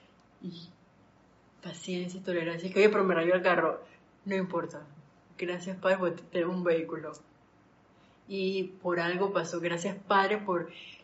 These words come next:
la llama de la ascensión que envuelve este vehículo, cada uno de sus electrones, que lo mantiene bello y perfecto, y que descarga toda la opulencia para mantenerlo tal cual es, en su perfecto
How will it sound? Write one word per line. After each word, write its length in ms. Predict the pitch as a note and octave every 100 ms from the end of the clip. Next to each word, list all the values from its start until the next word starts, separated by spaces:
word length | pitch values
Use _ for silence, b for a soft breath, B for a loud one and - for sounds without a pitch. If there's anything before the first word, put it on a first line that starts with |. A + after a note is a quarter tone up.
| -
la 240 | F#3+ F#3
llama 340 | G3+ G3 G#3+ A3
de 100 | F#3
la 120 | F3
ascensión 560 | F3+ F3 E3+ F#3+ F#3
que 360 | F#3 G#3+ - - - _ _ _ _ _ _ _ _ _ _ _ _ _ _ _ _ -
envuelve 600 | F#3+ F3+ E3+ G3+ A3 A3+
este 420 | - G#3 - -
vehículo, 480 | E3+ E3+ E3+ F3+ E3+
cada 180 | F3+ F#3
uno 100 | G3+
de 60 | G#3
sus 160 | G3+
electrones, 520 | F3+ E3+ F3 F#3 F#3+
que 100 | F#3
lo 80 | F3
mantiene 380 | E3 D#3+ F3 F3+
bello 200 | F#3 G3+
y 40 |
perfecto, 840 | G3 E3+ - - F3+ - E3+ D#3 B B B B B
y 100 | F#3+
que 140 | G3+ F#3
descarga 540 | E3+ F3+ F#3 G3+ G3+
toda 200 | G3+ G#3
la 80 | G#3
opulencia 480 | E3+ E3+ F3+ F#3+ G3
para 180 | F3
mantenerlo 840 | E3 D#3+ D#3+ E3 E3+ F3+ F#3+ - - -
tal 340 | F#3 E3+ F3 F3
cual 280 | F3 E3+ E3+
es, 260 | E3+ D#3+ -
en 140 | E3
su 100 | -
perfecto 640 | D#3+ D#3 - E3+ - F#3+